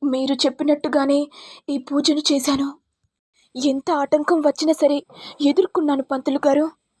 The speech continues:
చూస్తూనే అర్థమవుతుంది తల్లి, నీ భర్తను పొందడానికి ఎంత తాపత్రయపడుతున్నావో." ఇది విని రమాదేవి కోపంతో,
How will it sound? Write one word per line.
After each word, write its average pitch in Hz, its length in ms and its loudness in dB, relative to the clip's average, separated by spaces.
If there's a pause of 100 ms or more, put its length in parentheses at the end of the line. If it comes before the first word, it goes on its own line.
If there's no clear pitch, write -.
(480)
చూస్తూనే 302 380 2
అర్థమవుతుంది 262 600 0
తల్లి, 240 400 0 (340)
నీ 254 100 0
భర్తను 226 420 0
పొందడానికి 247 640 2 (160)
ఎంత 233 200 -2
తాపత్రయపడుతున్నావో." 240 1160 0 (680)
ఇది 214 120 -2
విని 220 200 2
రమాదేవి 220 560 2
కోపంతో, 226 720 -2